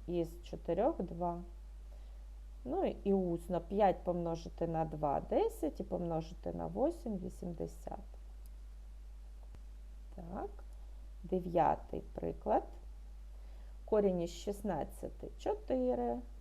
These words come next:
корінь з сорока дев'яти — сім і корінь з двадцяти п'яти — п'ять.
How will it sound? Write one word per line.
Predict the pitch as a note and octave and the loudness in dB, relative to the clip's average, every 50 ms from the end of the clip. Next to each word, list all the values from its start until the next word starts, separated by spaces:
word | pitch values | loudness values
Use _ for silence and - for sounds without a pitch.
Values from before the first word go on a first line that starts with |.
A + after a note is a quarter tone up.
| - - | -2 4
корінь | F#3 F3+ F3 F3+ F3 F3 F3 | 6 6 6 6 4 2 0
з | - - - | -4 -2 0
сорока | - F3 F3 F3 F3 - F#3 F3+ | 2 2 4 2 2 2 2 2
дев'яти — | E3+ E3+ F3+ E3+ E3+ F3 F3+ F3 - - - - - | 2 2 0 0 2 0 0 -2 -2 -2 -2 -2 -2
сім | - - - - - - - F3 F3 F#3 G#3 C#4 G4 - - - - - - - - - - - - | -4 -6 -10 -12 -10 -6 -4 -2 0 0 2 0 0 -2 -4 -8 -10 -10 -10 -10 -10 -12 -12 -8 -8
і | F#3+ | -8
корінь | F#3 - - G3+ F#3+ F3 F3 E3+ E3 | -2 4 8 8 10 10 8 4 2
з | E3 | -2
двадцяти | E3+ - E3+ E3 E3 D#3+ - - - - - E3 - - - - - - - | -4 -2 0 0 0 0 -2 -8 -8 -4 -2 -2 -2 -4 -8 -12 -12 -10 -2
п'яти — | - - D#3+ - - - - A#3+ C4 E4 G4+ G#4 - - - - - - - - - | 0 0 0 0 -4 -4 -2 0 2 2 0 0 -4 -8 -12 -12 -12 -12 -12 -10 -10
п'ять. | E3+ D#3+ D#3+ E3 D#3 D3+ - - | -8 -2 2 4 4 4 4 2